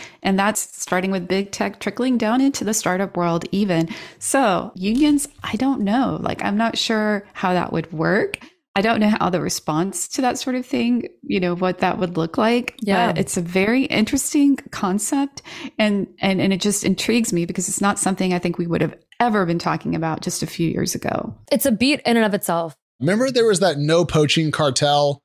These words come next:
Speaker 3: between Apple, Google, Adobe, and Intel when they all agreed to not steal each other's employees because it was too expensive?
Speaker 2: I
Speaker 3: And they
Speaker 2: never
Speaker 3: had to
Speaker 2: heard of
Speaker 3: pay,
Speaker 2: this.
Speaker 3: oh, yeah, they had to pay, like, a four hundred million dollar settlement because they were essentially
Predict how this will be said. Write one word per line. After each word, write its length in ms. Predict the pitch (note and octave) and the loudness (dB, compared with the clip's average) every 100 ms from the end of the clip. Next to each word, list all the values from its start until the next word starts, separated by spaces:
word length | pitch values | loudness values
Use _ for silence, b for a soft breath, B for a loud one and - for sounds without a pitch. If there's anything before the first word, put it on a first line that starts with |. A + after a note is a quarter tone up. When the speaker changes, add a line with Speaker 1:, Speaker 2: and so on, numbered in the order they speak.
| - | -2
Speaker 3:
between 280 | C3 D#3 D#3 | 0 2 2
Apple, 300 | D3 C#3+ D3+ | 2 2 2
Google, 360 | D3 C#3 C#3+ | 4 4 4
Adobe, 360 | C3 C3+ B2+ C3+ | 4 4 4 2
and 80 | A#2+ | 2
Intel 460 | C3 C3+ C3 C#3 B2+ | 2 4 4 2 0
when 80 | C#3 | 2
they 80 | |
all 120 | C#3+ C#3 | 4 4
agreed 200 | C#3 B2 | 2 2
to 80 | |
not 260 | B2 C3 C3+ | 2 2 2
steal 280 | - D3 C#3+ | 0 2 4
each 100 | C#3 | 4
other's 180 | C#3 B2+ | 4 4
employees 580 | A#2 D3 B2+ C3 B2+ | 2 4 4 4 2
because 220 | B2+ B2 A#2+ | 0 0 2
it 60 | |
was 160 | B2 G#2 | 0 0
too 160 | - | 0
expensive? 480 | B2+ - B2+ D3 C#3+ - B | 0 2 2 2 0 -4 B
Speaker 2:
I 40 | A3 | 0
Speaker 3:
And 80 | G#3+ | 2
they 40 | |
Speaker 2:
never 80 | - | 2
Speaker 3:
had 80 | A#3 | 4
to 60 | |
Speaker 2:
heard 80 | C#4 | 4
of 40 | F#4 | 4
Speaker 3:
pay, 60 | |
Speaker 2:
this. 500 | - - F#3+ - - - | 4 2 0 -6 -14 -2
Speaker 3:
oh, 80 | G3 | 2
yeah, 80 | F3+ | 4
they 80 | |
had 120 | D#3+ D#3+ | 2 2
to 0 | |
pay, 80 | |
like, 80 | G#3+ | 2
a 80 | D3+ | 2
four 220 | - F#3+ | 2 2
hundred 200 | F3+ F3 | 4 4
million 220 | D#3 D3+ | 4 4
dollar 180 | C#3+ C3 | 4 4
settlement 500 | A#2 D3 C#3+ B2 G#2+ | 4 4 4 2 0
because 220 | C#3 C3+ B2+ | 2 2 4
they 120 | C#3+ | 4
were 100 | C3+ | 4
essentially 640 | C3 D3+ B2+ C#3+ A#2+ A2+ | 4 2 4 2 2 0